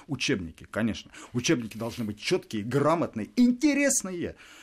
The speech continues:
Ну, вот, м, не буду раскрывать секреты, но, наверное, всё-таки в ближайшее время, да,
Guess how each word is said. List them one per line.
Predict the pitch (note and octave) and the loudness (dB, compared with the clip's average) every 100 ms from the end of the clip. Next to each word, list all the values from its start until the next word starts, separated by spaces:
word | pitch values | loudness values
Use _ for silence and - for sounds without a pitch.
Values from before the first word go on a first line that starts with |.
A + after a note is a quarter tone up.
| - _ D3 | -20 _ 0
Ну, | |
вот, | E3+ - - | 0 0 -4
м, | C3 C#3 C#3 D3 C#3+ C#3+ C#3+ D3+ | 0 2 2 2 2 2 2 2
не | F#3 | 4
буду | G3+ D#3+ | 4 4
раскрывать | D3 D#3 D#3 - | 2 0 0 0
секреты, | C#3+ D#3+ G#3+ D3+ | -4 0 0 2
но, | C3+ | 2
наверное, | D3 D3 D#3 F3 C#3 | 4 4 4 2 0
всё-таки | B2 D3 A#2 A2 | -2 -4 -4 -6
в | |
ближайшее | G2+ B2+ C3 A2 - A2+ | -2 0 0 -2 -2 -2
время, | C#3 F3+ A2+ | 0 2 0
да, | F#2+ C3+ | 0 0